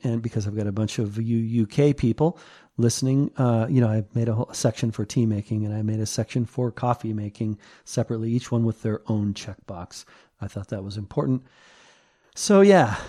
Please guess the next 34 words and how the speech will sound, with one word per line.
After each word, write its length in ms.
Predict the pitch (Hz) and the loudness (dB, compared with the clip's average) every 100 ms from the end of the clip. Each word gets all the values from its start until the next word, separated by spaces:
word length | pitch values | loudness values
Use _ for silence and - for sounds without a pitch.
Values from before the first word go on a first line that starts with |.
| - | 0
that's, 460 | 160 156 - - - | 2 2 0 -2 4
uh, 420 | 147 135 131 120 | 6 6 6 6
you 100 | 131 | 6
know, 140 | 131 117 | 6 4
and 160 | 127 | 4
then, 260 | 127 123 123 | 6 6 4
I 100 | 151 | 4
mean, 180 | 127 120 | 4 4
the 60 | 117 | 2
categories 920 | - 139 139 120 120 110 110 101 - | 0 0 2 4 4 4 2 -2 -6
include, 1120 | - 117 110 - - - 127 117 107 101 104 117 - _ _ - _ _ _ | -2 -2 -2 -6 -12 0 4 4 2 0 -4 -6 -8 _ _ -20 _ _ _
real 260 | 113 120 107 | 2 4 2
quickly, 800 | - 127 - 120 107 101 98 98 _ _ _ _ _ | -2 -4 -2 -2 -2 -4 -6 -12 _ _ _ _ _
uh, 360 | 104 98 98 - | -8 -6 -8 -12
safety, 420 | - - 131 131 | -2 2 2 2
security, 480 | - 113 - 120 113 | -4 -4 0 0 2
and 120 | 110 | 2
medical. 360 | 113 107 120 113 | 0 0 -4 -4
That's 300 | 113 - 117 | -4 -2 -2
number 180 | 107 | -2
one. 320 | 104 107 107 - - | -2 -2 -4 -6 -16
Toiletries 600 | - 123 117 113 - 110 | -4 0 2 2 0 -2
and 120 | 107 98 | -4 -6
personal. 540 | 123 113 123 110 107 - - - _ _ _ | -4 -2 -2 -4 -6 -14 -20 -20 _ _ _
And 160 | 113 110 | -2 0
then, 300 | 107 107 107 - | 0 -2 -4 -8
uh, 360 | 113 104 101 98 | -8 -6 -6 -8
food 260 | - 123 | 0 2
and 140 | 110 107 | 2 -2
drinks, 360 | 139 151 - | 0 0 -4
cooking 460 | - - - 127 110 | -8 -8 -4 -2 -2
and 160 | 101 101 | -2 -4
kitchen 420 | 135 - 127 117 | -6 -4 -4 -2
gear, 460 | 120 120 120 120 | -2 -2 -2 -6